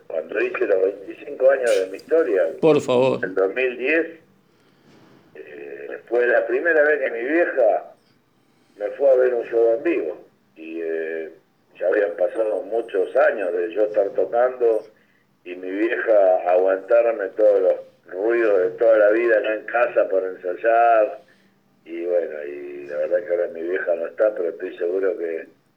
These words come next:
Speaker 1: desde el cielo va a estar presente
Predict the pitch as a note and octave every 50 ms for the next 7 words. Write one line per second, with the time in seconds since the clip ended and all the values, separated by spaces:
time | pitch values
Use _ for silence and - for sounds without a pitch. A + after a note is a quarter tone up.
0 | _ _ _ _ _ _ _ _ _ E2 F2 F2+ F2 E2+ F2 F2 F2 - - A2+
1 | A2+ A2+ A2+ A2+ G#2 F#2+ E2+ - - - - - - - - - - - - -
2 | _ - F#2 G2 G2 - - F#2+ F2+ - - F2+ F2 F2 - A2+ A2 A2+ A2+ A2+
3 | - - G#2 G2 F#2 F2 E2+ D#2+ D#2 D#2 D#2 D#2 D#2 D#2